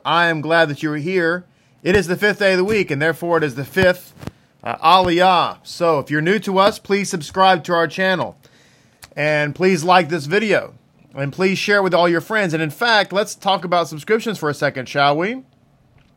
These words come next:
We start out the week saying that how wonderful would it be if both of our channels, both the Lapid Judaism YouTube channel, as well as the Sar Shalom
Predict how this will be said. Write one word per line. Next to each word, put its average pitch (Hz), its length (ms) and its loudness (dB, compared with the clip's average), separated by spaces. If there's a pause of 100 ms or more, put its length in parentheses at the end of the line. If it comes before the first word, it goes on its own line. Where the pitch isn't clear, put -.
(480)
We 156 100 0
start 202 320 6
out 190 160 8
the 180 80 -4
week 208 320 0
saying 196 340 0
that 175 140 0
how 196 360 4
wonderful 190 720 0
would 180 140 2
it 156 160 -4
be 202 480 0 (680)
if 143 220 -4
both 202 460 6
of 180 120 0
our 165 180 6
channels, 170 540 -2
both 170 420 2
the 156 100 -6
Lapid 160 880 -4
Judaism 170 840 0
YouTube 151 500 0
channel, 156 340 -4
as 143 160 0
well 190 220 4
as 170 100 0
the 147 100 -6
Sar 180 400 0
Shalom 170 520 -4